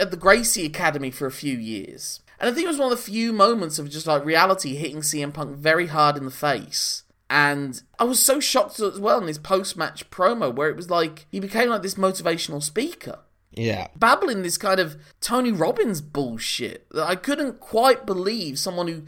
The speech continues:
Speaker 1: put across such a cynical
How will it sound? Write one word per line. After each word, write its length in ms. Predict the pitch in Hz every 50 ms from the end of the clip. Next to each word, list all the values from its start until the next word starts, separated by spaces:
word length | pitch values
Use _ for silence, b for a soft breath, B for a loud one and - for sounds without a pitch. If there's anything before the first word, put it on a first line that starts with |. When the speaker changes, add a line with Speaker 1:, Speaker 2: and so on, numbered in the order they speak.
| B B B B B B B B -
Speaker 1:
put 160 | - 254 240
across 380 | 233 240 - 226 202 208 - -
such 180 | 208 196 -
a 60 | -
cynical 880 | - - - - - 185 185 208 196 196 - 185 160 156 147 - - -